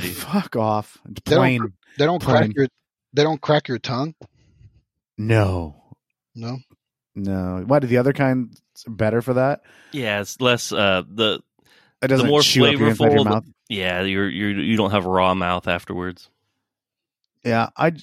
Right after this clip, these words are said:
Speaker 1: I wash a lot of, I drink water at the same time a lot of times. A lot of times I won't even eat 'em. I'll just spit 'em back out. I just get the salt.
Speaker 2: You just guzzle it down with whatever comes along.
Speaker 1: Yeah, whatever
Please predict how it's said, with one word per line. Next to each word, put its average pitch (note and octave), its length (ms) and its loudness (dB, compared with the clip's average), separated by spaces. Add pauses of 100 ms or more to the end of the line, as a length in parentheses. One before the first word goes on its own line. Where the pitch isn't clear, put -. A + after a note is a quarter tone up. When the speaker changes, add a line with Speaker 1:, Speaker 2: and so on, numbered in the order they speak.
(120)
Speaker 1:
I F#3 100 2
wash C3 260 2
a A#2+ 40 0
lot A2+ 140 2
of, A2+ 100 -2
I B2+ 140 2
drink A#2 340 -2
water G2+ 240 2
at G2+ 80 0
the - 60 -16
same G#2+ 180 -6
time A2 400 -4
a - 100 -12
lot A#2 140 -2
of A2+ 60 -8
times. C3 340 -4
A - 60 -8
lot C#3+ 180 4
of F#3+ 60 -2
times D3 140 2
I C#3 40 6
won't C#3+ 120 4
even C3 100 0
eat D#3+ 120 0
'em. B2 120 0
I'll A#2 120 0
just A2+ 160 -8
spit A#2+ 160 -2
'em A2 100 -2
back G#2+ 200 -2
out. G#2+ 300 -2 (380)
I - 80 -12
just A2 140 -12
get G2+ 100 -12
the F#2+ 60 -20
salt. G2+ 360 -4 (280)
Speaker 2:
You C3+ 120 -6
just A#2 200 -2
guzzle G#2 340 2
it F2+ 60 0
down G2+ 200 4
with F#2+ 120 -4
whatever G2 380 2
comes F#2+ 360 -4
along. F#2 500 -4 (540)
Speaker 1:
Yeah, A#2 220 2
whatever A#2+ 340 2